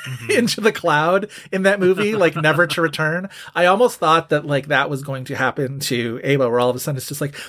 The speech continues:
Speaker 2: oh, she's just gonna, like, slip away forever, and, you
Speaker 1: Yeah,
Speaker 2: know,
Speaker 1: the
Speaker 2: never
Speaker 1: kids are
Speaker 2: return.
Speaker 1: gonna be buried in snow, or
Speaker 2: Right.
Speaker 1: she is, or, yeah.
Speaker 2: Right.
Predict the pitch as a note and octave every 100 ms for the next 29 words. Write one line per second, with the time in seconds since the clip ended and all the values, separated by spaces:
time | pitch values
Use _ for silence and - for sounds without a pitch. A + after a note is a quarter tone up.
0 | - G3+ F3 G3+ - - F#3 D#3 C#3 B2+
1 | - C#3 D3+ C3 B2+ - C3 B2+ B2+ B2+
2 | C3 B2+ B2+ C3 C3+ - C3 B2 A#2 C#3
3 | C#3+ C#3+ C3+ C3 C#3 C3 A#2+ A#2 A2+ A#2+
4 | A#2 A2 G#2+ G#2+ - - G#2+ G#2 G2+ G2+
5 | G2 C#3+ C3 A#2+ G#2 G2 G2 F#2+ G2 -
6 | F2 F#2 G#2 - - D3+ C3 G#2